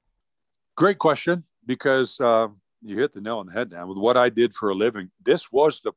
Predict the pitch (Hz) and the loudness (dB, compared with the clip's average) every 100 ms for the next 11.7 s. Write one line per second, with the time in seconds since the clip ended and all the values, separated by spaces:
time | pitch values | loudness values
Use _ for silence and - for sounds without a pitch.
0 | - 127 131 110 104 101 101 107 104 95 | -6 -6 -6 -10 -10 -12 -8 -2 -2 -4
1 | 95 98 101 95 98 98 95 95 90 87 | -8 -8 -8 -10 -4 -4 -4 -8 -10 -12
2 | _ _ 104 90 - - _ _ _ _ | _ _ -10 -10 -14 -20 _ _ _ _
3 | _ _ _ _ _ - 95 92 95 117 | _ _ _ _ _ -4 -2 -2 -2 2
4 | 147 110 92 131 - 107 - 101 101 104 | 2 2 0 -4 -4 -6 -4 -6 -2 -2
5 | - 98 95 98 107 - 90 107 143 - | -4 -8 -4 -2 -2 -2 -2 2 2 2
6 | 120 107 104 104 110 107 107 - 101 104 | -2 -2 0 0 2 2 0 -4 -10 -10
7 | 95 - 113 107 92 _ _ _ _ _ | -10 -2 -2 -2 -6 _ _ _ _ _
8 | _ _ _ 117 110 98 120 110 - - | _ _ _ -4 -4 -4 -4 -4 -12 -10
9 | 101 95 - 104 95 - 104 - - 104 | -8 -6 -4 -6 -4 -2 -2 -2 -4 -2
10 | 85 92 101 107 120 107 - _ _ _ | -2 -4 -2 2 2 0 -4 _ _ _
11 | _ _ _ _ _ - | _ _ _ _ _ 0